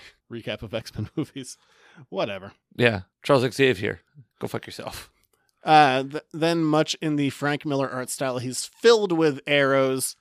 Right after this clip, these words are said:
Speaker 1: He's taken down. And then they show him in a shirt in the next scene, and,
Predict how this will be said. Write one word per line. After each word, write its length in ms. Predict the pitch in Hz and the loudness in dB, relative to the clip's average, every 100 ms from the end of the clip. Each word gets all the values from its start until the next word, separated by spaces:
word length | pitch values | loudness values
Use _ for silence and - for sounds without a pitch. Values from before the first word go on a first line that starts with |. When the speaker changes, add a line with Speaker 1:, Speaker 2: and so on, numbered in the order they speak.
| _ | _
Speaker 1:
He's 220 | 147 - | -6 0
taken 320 | 170 165 151 | 2 2 0
down. 460 | 135 131 131 131 131 _ _ - | 0 -2 -2 -6 -10 _ _ -6
And 120 | 139 | -2
then 80 | 147 | -2
they 80 | 143 | -2
show 300 | - 147 143 | 0 0 0
him 80 | |
in 100 | 135 | 0
a 60 | 127 | -4
shirt 360 | - 135 127 120 | -2 -2 -2 -2
in 80 | |
the 60 | 123 | -8
next 280 | 123 127 - | -8 -6 -6
scene, 340 | 113 113 117 | -6 -6 -8
and, 340 | 107 107 107 | -10 -12 -14